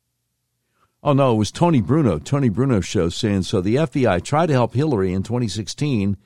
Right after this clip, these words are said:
and then colluded with Trump or fa-, with Twitter fascists to try to help Joe Biden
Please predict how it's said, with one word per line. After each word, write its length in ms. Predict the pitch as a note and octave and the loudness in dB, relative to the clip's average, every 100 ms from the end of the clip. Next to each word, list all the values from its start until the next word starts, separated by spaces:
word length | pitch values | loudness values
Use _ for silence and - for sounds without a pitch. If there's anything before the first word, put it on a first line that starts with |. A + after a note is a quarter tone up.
| _ _ _ _ | _ _ _ _
and 120 | A2 | 2
then 120 | G#2+ | 2
colluded 460 | F#2 G#2+ B2+ F3 C#3 | 2 2 2 4 2
with 140 | G2+ | 2
Trump 280 | - D#3 C#3+ | 0 -2 0
or 80 | A2 | -4
fa-, 220 | - A#2 - - - | -4 -6 -6 -12 -10
with 240 | G#2+ A2 - | 0 0 0
Twitter 480 | - G3 D#3+ F#2+ - _ _ - | 2 4 4 2 -4 _ _ -2
fascists 680 | F#2+ E2+ - F2+ - - - _ _ _ _ _ | 0 0 -2 -6 -6 -12 -16 _ _ _ _ _
to 80 | G2+ | -6
try 180 | B2+ C#3 | 0 2
to 80 | C3 | 4
help 160 | B2 | 2
Joe 220 | G2 A#2+ G#2+ | 2 2 2
Biden 600 | B2 E3+ D3+ G#2 G#2+ | 2 2 2 2 2